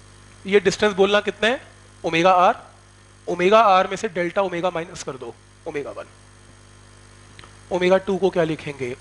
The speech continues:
Omega आर plus delta omega, ठीक। इन्हें minus करेंगे तो आपके पास minus करके क्या आएगा? टू into delta omega। इस step की जरूरत नहीं, हमें पता ही है कि omega two minus omega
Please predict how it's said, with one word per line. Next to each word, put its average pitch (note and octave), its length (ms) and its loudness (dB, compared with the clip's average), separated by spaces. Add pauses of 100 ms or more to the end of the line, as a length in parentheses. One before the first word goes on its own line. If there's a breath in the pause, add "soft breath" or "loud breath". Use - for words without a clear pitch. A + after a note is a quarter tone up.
Omega E3+ 360 4
आर F#3+ 280 4 (160)
plus G#3+ 460 2 (300)
delta C#3 280 -10
omega, - 440 -18 (1400)
ठीक। G#3 160 -4 (640)
इन्हें G#3+ 220 4
minus F#3+ 340 0
करेंगे A3 480 4 (760)
तो G3 60 6
आपके F#3+ 240 2
पास F#3+ 300 0
minus F3+ 300 -2
करके F#3+ 280 0
क्या F#3 160 2
आएगा? E3 260 0
टू - 160 -6 (120)
into F3+ 220 -2
delta D#3 240 0
omega। F#3+ 220 0
इस A3 160 -4
step G#3 220 -2
की A3+ 100 -4
जरूरत F3 340 0
नहीं, G#3+ 120 0
हमें G#3 200 -2
पता F#3 200 2
ही G#3 120 2
है G#3+ 100 4
कि A3 80 -4
omega F3+ 320 2
two G#3+ 180 -2
minus G3 220 -2
omega F#3+ 280 4